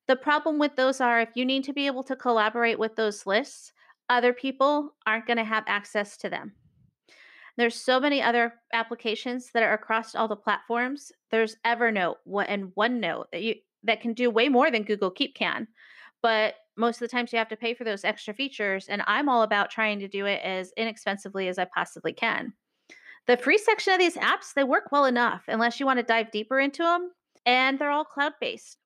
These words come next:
But other ways that you can stay on task, if you just need to be able to set a timer to remind you that in fifteen minutes you need to be able to get up and stretch your legs, or in fifteen minutes you need to place the order for the conference lunch that needs to be picked up in thirty minutes,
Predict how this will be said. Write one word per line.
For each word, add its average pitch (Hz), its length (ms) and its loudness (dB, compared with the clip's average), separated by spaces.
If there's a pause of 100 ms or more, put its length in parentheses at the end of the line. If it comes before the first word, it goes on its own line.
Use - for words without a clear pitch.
(100)
But 247 180 2
other 254 200 2
ways 285 260 0
that - 100 -8
you 285 100 -4
can 285 180 -6
stay 277 240 -4
on 269 140 0
task, 294 460 -6 (600)
if 262 260 2
you 262 100 -2
just 277 240 -4
need 277 200 -2
to 277 120 -4
be 269 140 -2
able 254 120 -2
to 254 100 -2
set 262 220 0
a 254 60 0
timer 254 420 0
to - 160 -8
remind 233 380 0
you 262 180 0
that 240 120 0
in 202 100 -2
fifteen 233 460 -2
minutes 220 420 -2
you 226 140 0
need 220 200 -2
to 220 100 -6
be 214 140 0
able 208 160 -2
to 214 80 -10
get 202 160 0
up - 160 0
and 196 120 -10
stretch - 320 -4
your 190 80 -4
legs, 208 460 -2
or 196 220 4
in 196 280 0
fifteen 220 420 0
minutes 220 440 -2
you 214 140 0
need 208 280 -4
to 202 400 0 (440)
place 226 280 2
the - 120 2
order 220 520 4
for 208 360 4
the 190 120 -2
conference 226 540 0
lunch 226 300 0
that - 140 -4
needs 208 280 -6
to 220 80 -6
be 220 120 -4
picked 220 300 -6
up 208 200 0
in 190 120 -2
thirty 196 260 2
minutes, 254 460 0